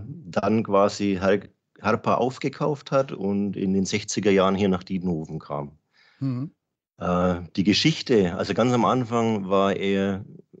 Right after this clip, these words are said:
Speaker 1: kein Modell an sich, sondern eher die Peripherie der Modelleisenbahn, das heißt Streugut, Gebäude, Bäume und so weiter.
Speaker 2: Mhm.
Speaker 1: Zu den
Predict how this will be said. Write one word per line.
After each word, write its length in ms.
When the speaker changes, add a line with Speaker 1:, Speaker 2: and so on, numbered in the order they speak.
Speaker 1:
kein 240
Modell 560
an 220
sich, 320
sondern 260
eher 440
die 300
Peripherie 580
der 120
Modelleisenbahn, 760
das 120
heißt 140
Streugut, 920
Gebäude, 800
Bäume 600
und 160
so 100
weiter. 340
Speaker 2:
Mhm. 260
Speaker 1:
Zu 140
den 360